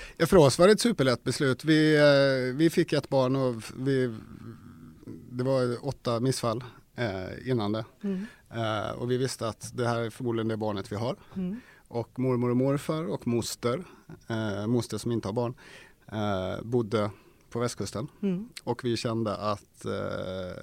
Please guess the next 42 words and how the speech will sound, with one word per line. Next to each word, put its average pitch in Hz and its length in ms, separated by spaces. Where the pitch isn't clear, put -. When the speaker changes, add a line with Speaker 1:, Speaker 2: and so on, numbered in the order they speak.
Speaker 1:
dels 123 280
ville 123 160
vi 110 140
ha 98 80
tid 110 280
och 110 100
dels 104 320
ville 110 160
vi 101 120
att - 320
vår 107 240
son 107 280
skulle 110 220
växa 104 280
upp - 420
bland 107 420
de 101 160
människor 104 360
som 110 160
älskar 98 400
honom 104 220
allra 101 180
mest. - 400
Speaker 2:
Mm. 185 160
Speaker 1:
Eh, 92 420
och - 300
ställa - 840
det 135 340
mot 127 340
att - 360
dra 123 340
in 113 200
en 113 180
miljon, 107 480
eh, 98 240
och 113 160
jobba 107 260
åttio 107 280
timmar 104 580
i 110 120
veckan. 139 420
Speaker 2:
Mm. 175 260